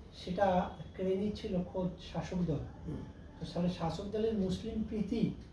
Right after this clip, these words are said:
Speaker 1: এবং আলিয়াকে একটা উন্নত মানের বি-, বিশ্ববিদ্যালয়ে রূপান্তরিত করার ঘোষণা করছিল, এটা কি দুটো মুখ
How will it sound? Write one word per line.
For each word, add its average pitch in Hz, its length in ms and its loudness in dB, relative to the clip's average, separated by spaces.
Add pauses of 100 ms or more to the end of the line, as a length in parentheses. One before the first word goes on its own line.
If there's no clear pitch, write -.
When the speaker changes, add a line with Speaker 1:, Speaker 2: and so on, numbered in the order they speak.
(380)
Speaker 1:
এবং 175 320 6 (140)
আলিয়াকে 196 440 6
একটা 190 340 2 (160)
উন্নত 196 360 2
মানের 175 440 4 (640)
বি-, 175 140 6 (280)
বিশ্ববিদ্যালয়ে 220 680 4
রূপান্তরিত 202 600 2
করার 202 180 4
ঘোষণা 196 380 0
করছিল, 202 380 -2
এটা 175 140 2
কি 180 140 0
দুটো 175 400 -2
মুখ 180 180 6